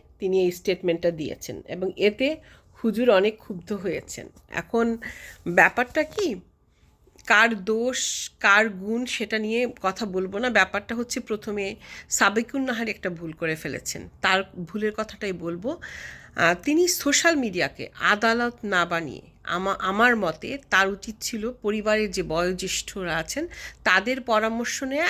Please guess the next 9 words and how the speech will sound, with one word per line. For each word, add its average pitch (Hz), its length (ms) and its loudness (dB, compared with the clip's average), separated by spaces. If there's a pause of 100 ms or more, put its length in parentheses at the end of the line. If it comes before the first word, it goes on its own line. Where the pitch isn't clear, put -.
(100)
এবং 214 340 0 (100)
প্লাস - 580 0 (2000)
আইনের 285 360 6
সাহায্য 175 500 -4
নেয়া, - 280 -14 (1000)
আইনের 254 420 6
কাছে - 420 -4 (840)
এ 220 120 2
বিষয়ে 208 480 2